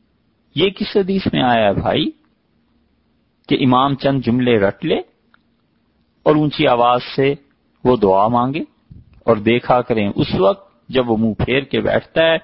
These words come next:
دیکھ ادھر رہا ہے، ہاتھ کدھر پھیلائے ہوئے ہیں، دعا کس سے مانگ رہا ہے۔ اسی لیے رسول اللہ صلی اللہ علیہ وسلم نے فرمایا تھا نا، اللہ غافل دل کی دعا کو قبول نہیں کرتا۔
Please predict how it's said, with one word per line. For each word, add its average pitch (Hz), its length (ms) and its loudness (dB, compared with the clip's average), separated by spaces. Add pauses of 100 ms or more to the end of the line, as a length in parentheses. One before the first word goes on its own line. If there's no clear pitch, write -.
(320)
دیکھ 135 360 -2
ادھر 147 220 0
رہا 127 340 2
ہے، 117 200 0
ہاتھ 110 400 -2
کدھر 147 240 0
پھیلائے 127 480 0
ہوئے 123 240 -2
ہیں، 117 260 -2 (1160)
دعا 110 260 4
کس - 180 -10 (100)
سے 160 120 -2
مانگ 131 300 0
رہا 110 300 0
ہے۔ 101 40 -8 (600)
اسی - 240 -4
لیے 180 400 0
رسول 120 300 -4
اللہ 120 260 0 (120)
صلی 110 160 -4
اللہ 113 200 -2
علیہ 110 240 -2
وسلم 117 160 -2
نے 110 80 0
فرمایا 110 260 0
تھا 151 140 -2
نا، 170 260 -2
اللہ 135 380 0 (100)
غافل 135 520 -2
دل 127 120 -4
کی 117 160 -12
دعا 107 320 2
کو 127 220 -4
قبول 98 360 -4
نہیں 113 200 -4
کرتا۔ - 320 -12